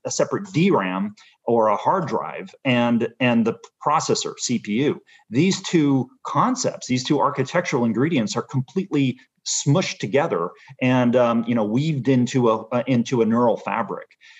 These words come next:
And our, and our manufacturing technology just isn't set up for that. Um, the entire semiconductor industry is, is, uh, you know, partitioned between memory manufacturing and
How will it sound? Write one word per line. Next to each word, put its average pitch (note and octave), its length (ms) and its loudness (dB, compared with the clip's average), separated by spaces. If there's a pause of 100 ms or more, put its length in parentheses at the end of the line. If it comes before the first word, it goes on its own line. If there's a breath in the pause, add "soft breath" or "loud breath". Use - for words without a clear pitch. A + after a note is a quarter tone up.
(160 loud breath)
And C3+ 140 4
our, F#3 320 2
and D3+ 140 0
our E3+ 300 2
manufacturing D#3+ 720 0
technology C#3+ 520 0
just E3 200 0
isn't F3 320 2 (120)
set C3 240 -2
up D3+ 240 -4 (120)
for G#2 200 0
that. D#2 200 -8 (140)
Um, A#2 220 2
the C#3 120 0
entire E3+ 300 2
semiconductor A2 680 0
industry F#2+ 520 -4
is, B2+ 280 0 (200 loud breath)
is, A#2+ 440 0
uh, A2 220 2 (120)
you B2+ 100 2
know, G#2+ 80 -2
partitioned D#3 640 0
between A#2 480 2 (160 soft breath)
memory D3 400 4
manufacturing G#2 880 -2
and A2+ 340 0